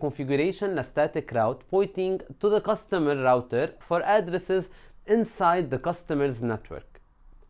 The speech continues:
طب، بس شو يعني default route؟ It's a special static route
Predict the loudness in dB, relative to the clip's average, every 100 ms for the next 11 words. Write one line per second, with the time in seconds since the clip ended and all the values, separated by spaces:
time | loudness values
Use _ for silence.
0 | _ -6 -6 -14 -20 -20 -20 -8 -4 -4
1 | -6 -20 -20 -6 0 2 2 0 -2 -6
2 | -6 -4 -4 -4 -8 -10 -10 -4 -6 -6
3 | -6 -4 -2 -2 -4 -2 -2 0 -4 -6
4 | -6 -6 -10 -20